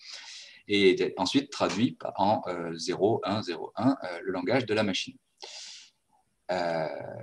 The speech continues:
à l'origine d'Internet et au début de l'informatique, euh, il y avait une tradition de faire, de créer des logiciels et de dire, « Voilà le code avec lequel j'ai créé, euh,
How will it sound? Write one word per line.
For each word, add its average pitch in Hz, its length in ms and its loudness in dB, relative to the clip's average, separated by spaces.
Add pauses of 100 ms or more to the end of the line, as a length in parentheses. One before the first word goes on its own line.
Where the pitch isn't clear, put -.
(400)
à 110 100 0
l'origine 143 420 4
d'Internet 123 840 6
et 104 120 4
au 101 100 4
début 104 240 2
de 127 60 -2
l'informatique, 98 840 0 (960)
euh, 95 360 2
il 95 60 -4
y 101 60 4
avait 110 160 6
une 139 100 6
tradition 113 460 0
de 135 120 4
faire, 131 420 2
de 101 100 4
créer 127 280 4
des 95 100 4
logiciels 127 560 2 (480)
et 127 100 6
de 104 140 4
dire, « 113 360 2 (760)
Voilà 104 680 6
le 95 160 6
code 117 340 4
avec 104 300 2
lequel 104 320 2
j'ai 95 140 2
créé, 117 400 4
euh, 92 280 2